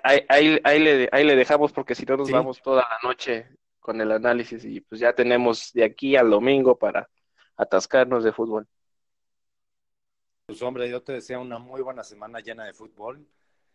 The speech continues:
Speaker 2: Sigamos
Speaker 1: Igualmente.
Speaker 2: con el, con el análisis y muchos saludos allá a todos nuestros gurús.
Speaker 1: Un abrazo a los gurús y, pues, sigan celebrando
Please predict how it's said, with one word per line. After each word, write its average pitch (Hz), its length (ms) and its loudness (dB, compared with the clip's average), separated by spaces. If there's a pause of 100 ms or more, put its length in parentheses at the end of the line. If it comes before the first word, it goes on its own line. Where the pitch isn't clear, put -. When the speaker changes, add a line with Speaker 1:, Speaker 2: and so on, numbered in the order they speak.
(120)
Speaker 2:
Sigamos 117 320 -8
Speaker 1:
Igualmente. 117 400 0
Speaker 2:
con 156 100 -12
el, - 80 -10 (500)
con 117 220 -8
el 110 140 -10
análisis 139 680 -10
y 107 220 -10
muchos 117 240 -18
saludos 123 340 -6
allá 120 160 -4
a - 60 -10
todos 123 200 -8
nuestros 104 340 -20
gurús. 95 420 -20
Speaker 1:
Un - 680 -20 (100)
abrazo 139 220 4
a 135 40 6
los 127 120 0
gurús 135 320 2
y, 143 60 2
pues, 120 200 2
sigan 156 240 4
celebrando 156 960 2